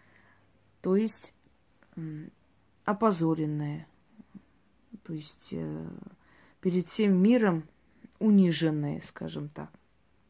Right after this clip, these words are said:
Волосы, защита женщины. Э, но волосы впитывают не только запахи в себя, но ещё и с глаз,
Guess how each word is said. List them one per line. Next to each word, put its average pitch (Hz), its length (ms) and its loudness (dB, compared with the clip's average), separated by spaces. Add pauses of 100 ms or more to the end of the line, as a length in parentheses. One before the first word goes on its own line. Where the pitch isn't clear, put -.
(1040)
Волосы, 185 680 2
защита 170 460 -2
женщины. 151 600 -6 (1600)
Э, 165 280 -2
но 180 320 4
волосы 196 800 0 (260)
впитывают 180 720 -2
не 165 120 -2
только 254 360 0
запахи 170 760 0 (500)
в - 60 -20
себя, 156 460 -4 (440)
но 170 200 -2
ещё 214 380 0
и 190 480 2 (1300)
с 151 160 -8
глаз, 170 760 0